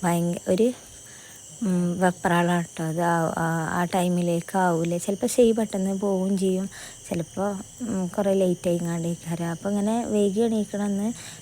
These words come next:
ചിലപ്പോൾ പെട്ടെന്ന് പോകേണ്ടി വരും. അപ്പോഴത്തേന് ചായയും കടിയൊക്കെ ചിലപ്പോൾ ഒന്നിങ്ങോട്ട് ലേറ്റ് ആവും. അപ്പോൾ ഒക്കെ പെട്ടെന്ന് പെട്ടെന്ന് ഇങ്ങനെ ചെയ്-, ചെയ്യാണ്. അങ്ങനെ അത് അവിയൽ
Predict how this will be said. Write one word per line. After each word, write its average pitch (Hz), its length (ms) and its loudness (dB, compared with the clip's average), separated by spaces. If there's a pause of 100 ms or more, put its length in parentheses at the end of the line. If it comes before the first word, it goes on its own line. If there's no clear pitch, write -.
ചിലപ്പോൾ 185 280 -4
പെട്ടെന്ന് 208 340 2
പോകേണ്ടി 190 380 0
വരും. 170 120 -2
അപ്പോഴത്തേന് 185 380 -4
ചായയും 208 400 0
കടിയൊക്കെ 196 320 -2
ചിലപ്പോൾ 202 500 -4 (160)
ഒന്നിങ്ങോട്ട് 208 400 2
ലേറ്റ് 190 440 0
ആവും. 170 140 -6 (420)
അപ്പോൾ 190 140 -2
ഒക്കെ 233 160 -2
പെട്ടെന്ന് 214 360 0
പെട്ടെന്ന് 190 280 0
ഇങ്ങനെ 202 180 0
ചെയ്-, 190 600 0
ചെയ്യാണ്. 170 500 0 (1000)
അങ്ങനെ 208 180 2
അത് 220 100 2
അവിയൽ 202 520 2